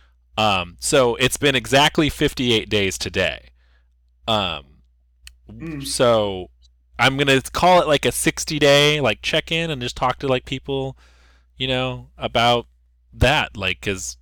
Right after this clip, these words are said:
Speaker 1: this is sort of unprecedented that, like, I mean, it was, it obviously in the first place, like, just having, like, sort of an outbreak and, and needing to be quarantined and stuff is new for everybody, but,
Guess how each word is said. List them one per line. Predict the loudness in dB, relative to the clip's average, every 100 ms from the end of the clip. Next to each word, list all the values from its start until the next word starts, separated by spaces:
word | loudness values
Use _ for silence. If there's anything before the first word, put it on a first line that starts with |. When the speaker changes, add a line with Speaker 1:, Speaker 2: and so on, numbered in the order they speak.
| -10
Speaker 1:
this | -8 -6
is | -4
sort | -2 0
of | 0 -2
unprecedented | -4 -2 -4 -2 -6 -6 -6
that, | -6 -4
like, | -2 -4 -6 -20 -20 _ _ -2
I |
mean, | 0 2
it | 4
was, | 2 0 -8 -14 -2
it | -2 -2 _ 2
obviously | 4 4 2 2
in | 2
the | 0
first | 0 0 0
place, | -2 0 0 -2
like, | -4
just | -4 -4
having, | -4 -2 -4 -4
like, | -4 -4 -8 -20 _
sort | -16 -12 -10
of | -8
an | -6
outbreak | -6 -6 -6 -6 -6
and, | -10 -12 _ _ _ _ _ _
and | -10 -10 -12 -20 _ _ _ _ _ _
needing | -8 -6 -6
to | -8
be | -10
quarantined | -10 -10 -8 -10 -10
and |
stuff | -6 -6 -8
is | -12 -12 -14 _ _ -18
new | -12 -12
for | -8 -8
everybody, | -8 -8 -6 -8
but, | -8 -10 -10